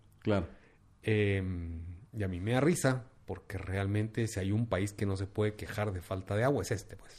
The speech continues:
Speaker 1: Sí.
Speaker 2: O sea, si estuviéramos en Arabia Saudita y la gente diga, "Bueno, aquí no hay agua", yo entiendo que no hay agua, pues.
Speaker 1: <laughs>
Speaker 2: Pero realmente no es que aquí falte agua,
Speaker 1: Sí.
Speaker 2: es que aquí desperdiciamos agua, pues.
Speaker 1: Claro. Sí, a-,
Speaker 2: Aquí
Speaker 1: a-
Speaker 2: llueve seis meses del año.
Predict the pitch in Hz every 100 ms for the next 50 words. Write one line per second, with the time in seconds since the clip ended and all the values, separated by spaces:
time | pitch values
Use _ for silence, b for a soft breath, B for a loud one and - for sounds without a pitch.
0 | - 98 80 b b b b b b -
1 | 98 92 104 101 104 110 123 123 101 98
2 | 82 80 82 82 - - 95 104 120 113
3 | 104 98 139 170 - 98 98 B B B
4 | B - 90 - 120 117 120 120 113 107
5 | 101 110 120 131 113 98 92 - 110 90
6 | 90 90 92 107 82 82 92 - - -
7 | - - - - - 104 92 110 120 120
8 | 117 117 107 101 107 117 110 110 135 131
9 | 113 127 135 90 80 - b b - 110
10 | 98 127 139 127 - 120 104 95 95 131
11 | 139 127 110 135 82 76 - - - -
12 | - 101 101 80 - - - 135 139 101
13 | 87 80 90 98 139 135 123 151 147 117
14 | 123 117 120 110 101 98 120 110